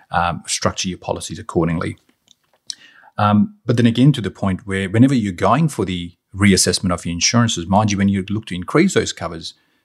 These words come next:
the, uh, the, the issue that arises out of that is you might end up with multiple different policies, and you might not wanna do that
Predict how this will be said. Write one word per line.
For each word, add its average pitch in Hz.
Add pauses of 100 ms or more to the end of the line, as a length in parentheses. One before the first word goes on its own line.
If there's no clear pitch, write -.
(220)
the, - (160)
uh, 107
the, 101
the 110
issue 170
that 120
arises 92
out 87
of 82
that 95
is 90
you 101
might 98
end 95
up 95
with 87
multiple 92
different 80
policies, - (240)
and 98
you 98
might 107
not 98
wanna 92
do 135
that -